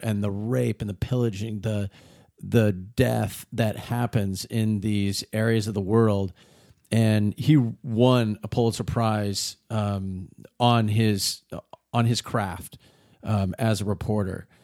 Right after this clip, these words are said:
And, and so he wrote this book in two thousand seventeen,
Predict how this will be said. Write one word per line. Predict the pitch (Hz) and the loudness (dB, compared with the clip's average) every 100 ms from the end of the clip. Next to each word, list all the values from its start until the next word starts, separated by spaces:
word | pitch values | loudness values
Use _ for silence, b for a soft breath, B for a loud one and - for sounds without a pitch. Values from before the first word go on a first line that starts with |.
| b b b | b b b
And, | 113 110 104 101 95 80 _ _ _ | 0 2 2 0 -2 -6 _ _ _
and | 110 104 95 | 0 0 -2
so | - 123 | 2 4
he | 117 | 6
wrote | 135 165 | 6 6
this | 185 151 | 4 2
book | - 117 117 - - _ _ _ - | 4 4 2 -4 -20 _ _ _ -4
in | 120 | -2
two | 143 | 2
thousand | 135 131 | 2 2
seventeen, | 135 131 123 - 131 113 101 98 | 0 0 0 0 2 2 0 -4